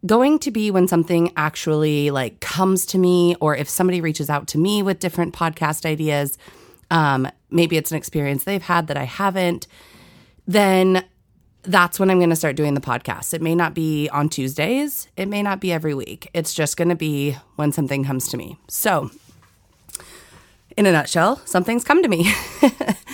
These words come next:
So, these last few weeks, well, really, the last three years, my three-year-old has proven to me that the second child is way more insane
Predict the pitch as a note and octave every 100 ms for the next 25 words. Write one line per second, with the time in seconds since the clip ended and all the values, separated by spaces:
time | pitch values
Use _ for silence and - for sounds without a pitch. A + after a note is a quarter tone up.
0 | - - - - - - - - C#4 C4+
1 | C4 C4 B3+ B3 - _ _ G3+ B3 D4
2 | E4 G#3 F3 F#3 G3+ E3 D3+ - E3 E3
3 | D3+ C#3 E3+ - _ - _ - D#3 C#3+
4 | - D#3+ D3 C3+ C3 D3+ - - _ _
5 | _ _ _ - E3 D3+ D3 G#3 - E3+
6 | C3+ A2+ A#2 G#3 - _ _ _ _ -
7 | F3+ E3+ D#3 D3+ - - A3 A3+ C4+ C#4+
8 | - G3+ E3+ D#3+ D#3 D#3 D3+ C3+ B2+ -
9 | - C#3 F#3+ A#3 - C3+ B2 B2+ B2+ C3
10 | - C#3+ C3+ C3+ C3+ - - _ _ _
11 | _ _ _ _ _ _ _ _ _ -
12 | D#3 A3+ G#3+ F#3 F3 E3 E3 D#3 E3 C3+
13 | C3 C#3+